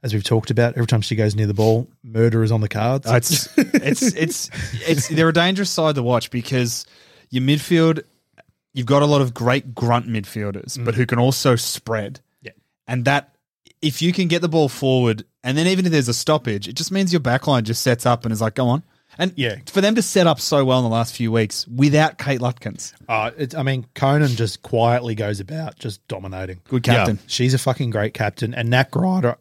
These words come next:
Speaker 1: Nat Grider, I'm really impressed with. Um, I think this is only her third year.
Speaker 2: Yeah.
Speaker 1: She's a gun.
Speaker 2: Sean.
Speaker 1: Like, she could be all in the All-Australian team.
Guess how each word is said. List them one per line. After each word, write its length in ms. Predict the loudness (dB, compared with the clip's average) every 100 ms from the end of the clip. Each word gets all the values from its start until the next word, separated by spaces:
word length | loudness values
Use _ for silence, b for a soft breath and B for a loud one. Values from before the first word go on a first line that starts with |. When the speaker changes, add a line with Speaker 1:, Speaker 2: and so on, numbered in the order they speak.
| _
Speaker 1:
Nat 240 | -6 -4
Grider, 520 | -2 2 4 4 0 -6
I'm 220 | -2 0
really 320 | 2 4 6 4
impressed 400 | 0 -6 -8 -12
with. 320 | -14 -16 -20 _
Um, 440 | -8 -8 -8 -12 -16 _
I 60 | -6
think 160 | -4
this 140 | 0 2
is 40 |
only 200 | 2 2
her 80 | 0
third 340 | -2 -2 -2
year. 300 | -2 -6 -8 -18 _ _ _
Speaker 2:
Yeah. 140 | -10 -8
Speaker 1:
She's 260 | -2 0
a 60 | 0
gun. 340 | -6 -16 -20 _ _ _
Speaker 2:
Sean. 300 | 0 4 4
Speaker 1:
Like, 60 | 0
she 180 | -6 -2
could 120 | 0
be 120 | 2 2
all 180 | 0
in 140 | -4 -4
the 100 | -4
All-Australian 540 | -4 -6 -10 -12 -12
team. 240 | -14 -18